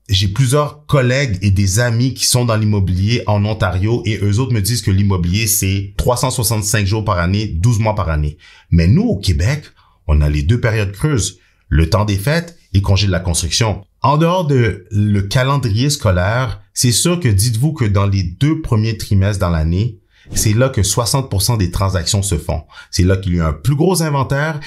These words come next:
et c'est là aussi qu'il y a le plus gros nombre de transactions parce qu'il y a beaucoup de propriétés qui rentrent sur le marché et beaucoup d'acheteurs qui se sont préparés, qui sont prêts à acheter, qui font en sorte que quand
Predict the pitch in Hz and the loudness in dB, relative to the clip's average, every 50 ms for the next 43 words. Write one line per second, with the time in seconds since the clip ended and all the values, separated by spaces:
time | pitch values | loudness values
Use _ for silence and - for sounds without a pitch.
0 | - - - 127 127 - 139 127 131 143 139 120 - - 147 - - 113 104 104 | -10 -2 0 0 0 2 0 0 0 0 0 0 -2 -2 -4 -2 -2 0 0 2
1 | 101 98 95 87 95 - 131 131 117 110 113 113 120 123 123 110 98 95 95 92 | 2 2 0 -2 -2 -4 -2 -2 0 0 0 0 0 0 0 -2 -2 0 0 0
2 | 90 87 87 85 - - 95 80 80 - 90 90 - 98 82 85 80 - - 117 | 0 -2 -2 -2 -2 -2 -2 -4 -4 -4 -6 -4 -2 -2 -2 -2 -2 0 -2 -2
3 | 98 95 - 92 85 - - - 98 92 101 113 120 120 - - - _ - 92 | -2 -2 -4 -4 -4 -2 -2 -2 -2 0 0 -2 -4 -4 -8 -14 -20 _ -2 0
4 | 85 - 117 151 170 170 160 160 160 156 156 139 120 - - 165 170 165 - - | 0 2 0 0 0 0 -2 -2 -2 -2 -2 -2 -2 -2 -2 -2 -4 -6 -10 -2
5 | - 92 98 95 120 120 - 131 135 123 113 92 90 - 131 120 120 - - - | 0 2 4 4 2 0 0 -2 0 0 0 -2 -2 -2 -2 -4 -2 -2 -2 -2
6 | - 90 87 85 87 92 - - 180 175 175 170 123 131 151 151 - - - 98 | -2 0 0 -2 -2 -4 -2 -2 -2 -2 0 -2 -2 -2 -4 -2 0 0 0 0
7 | - - 151 - - - 98 - - 95 - - 147 - - - - 104 98 98 | 0 -2 -4 -4 -4 -6 -8 -6 -4 -4 -2 -2 -4 -4 -6 -4 -2 -2 0 0
8 | - 120 120 - - 90 92 - 127 | 0 -2 -2 -2 -4 -4 -2 -2 -4